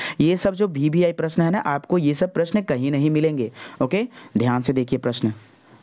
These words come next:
बोर मत होइए, ठीक ना? बोर हो जाइएगा तो कैसे काम चलेगा?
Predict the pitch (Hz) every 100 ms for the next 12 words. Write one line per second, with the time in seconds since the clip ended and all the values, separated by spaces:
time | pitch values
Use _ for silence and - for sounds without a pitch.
0 | _ _ - 123 151 160 156 147 151 120
1 | 110 _ _ _ _ - 156 170 185 127
2 | _ _ - 123 165 156 156 165 170 170
3 | 175 233 220 170 120 113 117